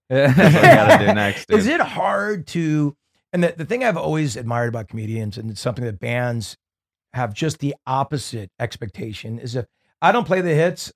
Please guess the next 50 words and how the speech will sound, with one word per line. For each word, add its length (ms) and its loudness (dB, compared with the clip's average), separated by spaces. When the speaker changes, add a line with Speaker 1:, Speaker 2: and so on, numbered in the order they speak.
Speaker 3:
I'll 140 2
get, 220 -2
I'll 140 2
never 180 0
perform 380 -2
again. 140 -10
I'll 80 -4
get 240 -12
booed 480 0
out 200 -2
of 200 -6
an 80 -6
arena. 600 -6
Speaker 1:
Yeah. 400 2
Speaker 3:
An 60 -4
arena. 340 -10
Who 60 -6
am 80 -8
I 60 -10
talking 240 -10
about? 200 -10
Speaker 1:
<laughs> 120 4
Speaker 3:
A, 400 4
a 280 6
ti-, 60 4
a 20 6
tiny 280 4
club. 320 0
Um, 720 6
Speaker 1:
<laughs> 140 -12
Speaker 3:
but 200 -2
if 180 -2
your 180 2
guys' 260 0
stuff 240 -6
gets 200 -8
up 140 -6
on 140 -8
YouTube 360 -6
and 100 -8
stuff 220 -14
like 200 -12
that, 220 -8
are 60 -2
you 120 2
ha-, 140 -4
constantly 560 -4
evolving 440 0
the 100 0
show? 640 -4